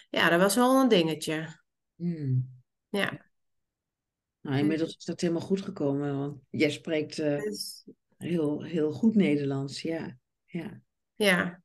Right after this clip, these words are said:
Speaker 1: dat is wel goed gekomen, klopt, ja.
Speaker 2: <laughs>
Speaker 1: Ik dacht, ik kom wel door terug, maar in mijn burn-out merk ik wel het verschil.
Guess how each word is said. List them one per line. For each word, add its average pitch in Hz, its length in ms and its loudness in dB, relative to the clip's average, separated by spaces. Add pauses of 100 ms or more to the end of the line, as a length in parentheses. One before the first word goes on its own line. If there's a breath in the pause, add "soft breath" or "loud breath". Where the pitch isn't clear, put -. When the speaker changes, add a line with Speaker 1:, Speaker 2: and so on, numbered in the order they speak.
(140)
Speaker 1:
dat 208 140 -6
is - 80 -8
wel 202 100 -6
goed 180 180 -2
gekomen, 175 520 0
klopt, 185 400 2
ja. 165 340 4
Speaker 2:
<laughs> - 20 4
Speaker 1:
Ik 208 460 4 (140)
dacht, 220 160 6
ik 220 60 -6
kom 226 120 8
wel 220 120 10
door 214 240 6
terug, 226 280 6
maar 214 140 6
in 202 100 6
mijn 202 200 6
burn-out 320 520 6
merk 277 200 2
ik 226 140 -6
wel 254 140 0
het 247 140 -4
verschil. - 580 -2